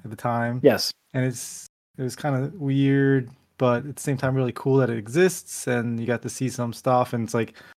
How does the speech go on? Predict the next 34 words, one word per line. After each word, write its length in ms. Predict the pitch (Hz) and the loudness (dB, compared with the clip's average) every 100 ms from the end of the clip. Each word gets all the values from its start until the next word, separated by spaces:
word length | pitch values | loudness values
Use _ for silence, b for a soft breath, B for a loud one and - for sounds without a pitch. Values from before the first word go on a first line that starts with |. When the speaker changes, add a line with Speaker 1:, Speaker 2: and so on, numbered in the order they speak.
| _ _ _ _ | _ _ _ _
Speaker 1:
"Hey, 200 | 240 175 | 2 4
guys, 220 | 135 139 | 6 4
we 80 | 160 | 2
need 200 | 185 147 | 0 -2
to, 300 | - 147 135 | -2 2 4
uh, 340 | 127 123 120 110 _ _ _ _ _ _ - | 4 4 2 -2 _ _ _ _ _ _ -4
make 260 | 139 139 135 | -4 0 -2
a, 380 | 120 117 113 - - | -2 -4 -8 -12 -8
make 240 | 135 135 | -8 -6
a, 160 | 123 120 | -10 -8
make 220 | 127 135 113 | -8 -6 -4
music 340 | 170 147 117 | -2 -2 -2
here, 280 | 117 110 110 | -2 -4 -4
and 360 | 131 113 110 101 | -8 -10 -12 -12
it 60 | |
needs 240 | 120 135 127 | -8 -8 -4
to 60 | |
be 120 | 131 127 | -2 2
out 300 | 151 123 - | 2 0 -6
in, 320 | 127 120 120 | -12 -10 -8
like, 200 | 117 117 | -8 -10
a 40 | - | -8
couple 200 | 135 131 | -6 -2
days. 480 | 170 135 117 101 - | 0 0 -2 -6 -12
Like, 140 | 120 | -10
I 40 | 139 | -6
guess 220 | 151 147 | -6 -4
we 60 | 156 | -4
better 180 | 165 | -2
start 180 | 160 180 | 0 2
writing 340 | 196 196 120 127 | 4 2 0 -2
it 160 | 139 | 0
<laughs> 0 | |
then." 360 | 151 165 143 | 2 2 0